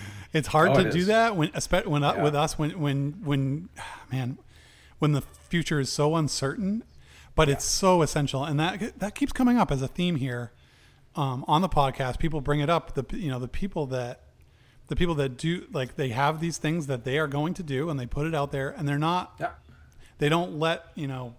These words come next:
Speaker 1: the uncertainty get in the way of that. And I mentioned it's hard because personally I find it hard when I'm just like, "Man, a year from now, shit, I, I don't know if I'm gonna be, <laughs> I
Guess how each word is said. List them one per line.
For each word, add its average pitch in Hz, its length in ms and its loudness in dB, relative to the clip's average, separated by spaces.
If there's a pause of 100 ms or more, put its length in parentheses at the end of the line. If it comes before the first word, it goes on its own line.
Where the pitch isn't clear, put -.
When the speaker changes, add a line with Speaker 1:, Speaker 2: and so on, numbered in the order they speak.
Speaker 1:
the 143 80 -4
uncertainty 143 560 -2
get 151 200 -2
in 139 60 -4
the 131 80 -2
way 165 160 2
of 131 80 -2
that. 123 220 -6 (260)
And 151 100 0
I 151 120 2
mentioned 196 340 0
it's - 120 -6
hard 196 240 0
because 127 240 -2 (120)
personally 180 420 0
I 151 100 2
find 139 280 -2
it 143 60 -4
hard 123 360 -2 (1040)
when 180 160 2
I'm 143 120 2
just 127 160 -6
like, - 180 -14
"Man, - 180 -8 (200)
a 156 60 -2
year 175 200 2
from 156 160 -2
now, 131 180 -2
shit, - 340 -8
I, 151 160 -6
I - 80 0
don't 254 120 2
know 175 100 4
if 170 80 0
I'm 156 100 2
gonna 151 160 0
be, - 100 -6
<laughs> - 20 -4
I - 40 -2